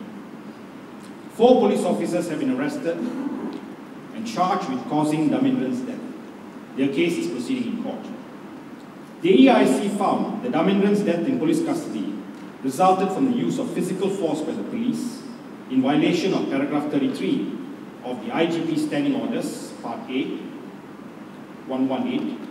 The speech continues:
which prohibits the use of physical force against a detainee during interrogations.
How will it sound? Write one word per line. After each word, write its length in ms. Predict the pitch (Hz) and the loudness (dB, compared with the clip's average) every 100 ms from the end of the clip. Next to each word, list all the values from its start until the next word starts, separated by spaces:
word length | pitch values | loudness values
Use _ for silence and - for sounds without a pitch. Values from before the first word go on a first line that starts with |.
| - - - | -12 -12 -2
which 200 | 147 - | -2 2
prohibits 520 | 165 170 202 220 - | 4 6 4 2 0
the 100 | - | 0
use 360 | 147 180 196 190 | 2 2 2 0
of 180 | 165 | 0
physical 380 | 175 165 165 180 | 0 0 0 -2
force 480 | - 160 156 156 - - - - | -2 -2 -2 -2 -6 -10 -14 -12
against 280 | - 143 151 | 0 2 2
a 40 | |
detainee 580 | - - 143 143 143 120 | 0 0 2 4 4 2
during 240 | 127 123 117 | 2 2 0
interrogations. 800 | 113 104 104 107 104 - - | -2 -4 -6 -8 -10 -12 -14